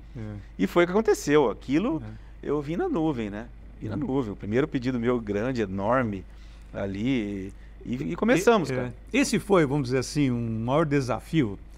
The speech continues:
Speaker 1: Porque, pelo que eu tô entendendo, isso também foi um, uma virada de chave, né? Vamos dizer.
Speaker 2: Foi, foi.
Speaker 1: Então, era assim, ou, ou você... Era um desafio enorme, né, que fez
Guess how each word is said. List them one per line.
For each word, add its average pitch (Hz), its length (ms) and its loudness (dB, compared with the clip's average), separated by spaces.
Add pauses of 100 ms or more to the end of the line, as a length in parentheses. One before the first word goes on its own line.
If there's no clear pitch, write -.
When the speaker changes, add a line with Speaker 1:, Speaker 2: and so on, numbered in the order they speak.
(220)
Speaker 1:
Porque, 214 280 4
pelo 285 220 0
que 233 60 6
eu 190 40 2
tô 180 100 2
entendendo, 151 520 2
isso 151 100 -4
também 208 220 0
foi 233 240 -2
um, 233 300 0
uma 208 200 0
virada 202 320 2
de 208 80 -2
chave, 151 380 0
né? 120 160 -2
Vamos 117 220 -6
dizer. 110 200 -6
Speaker 2:
Foi, 110 420 6
foi. 98 240 0
Speaker 1:
Então, 233 320 4
era 214 160 4
assim, 185 280 -2
ou, 185 200 -2
ou 226 180 4
você... 190 420 0
Era 170 160 4
um 190 80 2
desafio 156 420 2
enorme, 160 560 2 (720)
né, 117 280 -4 (260)
que 190 340 2
fez 190 340 4